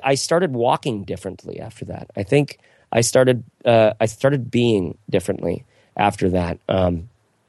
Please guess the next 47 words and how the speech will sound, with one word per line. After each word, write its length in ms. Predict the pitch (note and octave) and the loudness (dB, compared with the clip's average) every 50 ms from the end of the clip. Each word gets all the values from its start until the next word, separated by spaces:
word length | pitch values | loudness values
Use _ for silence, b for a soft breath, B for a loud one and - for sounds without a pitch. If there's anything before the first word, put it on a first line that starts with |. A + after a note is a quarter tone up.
| _ _ _ _ _ _ - - _ - | _ _ _ _ _ _ -20 -18 _ -6
that 300 | - A2+ C#3 C3+ C#3+ C3 | -2 2 2 2 2 4
was, 300 | D3 C#3+ C#3 C3 - - | 4 4 4 4 2 0
and 140 | - C#3 B2+ | 0 0 2
I 40 | B2+ | 2
certainly 420 | - - D#3+ D#3+ D3+ D#3 D3 C#3 | 2 2 0 0 2 2 0 0
started 320 | C3 - C3+ B2+ A#2+ A2 | 2 2 2 0 0 -2
grieving 420 | G#2 A2+ A2 A2 A#2 G#2 A2+ G#2 F#2+ | -4 -4 -2 0 0 0 0 0 -2
differently 440 | F2+ F2+ F2 - E2+ - - F2 F2 | -2 -4 -4 -6 -6 -6 -6 -6 -6
after 280 | F2+ - - - - - | -8 -8 -10 -10 -8 -8
that. 240 | - E2+ E2 - B B B B B - | -6 -8 -8 -10 B B B B B 0
I 40 | G#2+ | 2
didn't 180 | B2 C#3 C#3+ C#3+ | 4 4 4 4
have 240 | B2 B2+ A#2+ A#2 A#2 | 4 2 2 2 0
the 60 | A#2+ | 0
guilt 420 | G#2+ G2 A2+ A#2 G#2 G#2 - - | 0 2 2 2 2 2 0 -4
about 240 | A2 - G2+ F#2 - | -4 -2 -2 -2 0
I 80 | - G#2+ | 0 -2
should 240 | G2 - A2 G2 F2+ | 0 0 -2 -2 -2
be 100 | G2 F#2 | -4 -4
feeling 460 | F2+ - - - G#2 G2 G#2 G#2 G#2 | -4 -6 -4 -4 -2 -2 -2 -2 -2
more, 400 | G2+ G2+ G2 G2 F#2+ F#2+ F#2+ F#2+ B B B B B B | -2 -2 -2 -2 -2 -2 -4 -6 B B B B B B
or 100 | - F#2 | -2 0
I 40 | F#2 | 0
should 220 | F2 - G2 F#2+ F#2 | 0 -2 -4 -2 0
do 180 | - A#2 A2+ | 2 4 4
more, 460 | A2+ A2+ A2 G#2+ G#2+ G#2 G#2 G2 G#2 G2+ b b b b | 6 6 6 6 6 6 4 2 0 -4 b b b b
or 180 | - F#2+ F#2+ F#2 | -2 0 2 2
I 60 | F#2+ | 2
should, 420 | F#2+ - - G2 F#2 F#2 F2+ - - - | 0 0 0 0 0 0 0 -2 -2 0
or 80 | G#2+ | 2
I 40 | G#2 | 2
should, 160 | G2 - A2 - | 2 2 0 2
I 80 | - A#2+ | 2 2
should 240 | A2 - B2 A#2 G#2 | 2 2 2 2 4
anything. 580 | G#2 G#2 G#2 G#2 G2+ - - - - C3 - - _ _ _ _ _ _ | 4 4 2 2 0 -4 -6 -8 -8 -10 -16 -20 _ _ _ _ _ _
It 120 | - A2+ - | 0 2 2
was, 240 | F2+ G2+ F#2 F#2+ - | 2 0 -2 -2 -2
"No, 240 | - B2 B2+ A2+ F2+ | 0 2 2 2 2
I 120 | - A2 A#2 | 0 -2 -2
am. 500 | - - G2+ G#2+ A2+ G#2 E2 D#2+ D#2 - _ _ _ _ _ _ _ _ - | -2 -2 -2 -2 -2 -2 -4 -8 -12 -16 _ _ _ _ _ _ _ _ -4
And 160 | G#2+ G2+ G2 | -2 -2 0
that's, 200 | G2 F#2 - - | -2 -4 -4 -2
whatever 340 | A2+ A#2 B2 B2+ B2+ B2 A2+ | 2 2 2 4 4 4 4
I 100 | A2 A2 | 4 4
am 240 | A2+ C3 C#3 A#2+ G#2 | 4 4 2 2 0
is 120 | F#2 F#2 | -2 -4
okay," 440 | F#2 D#2 - - G#2 - - - | -4 -6 -4 -4 -6 -6 -6 -10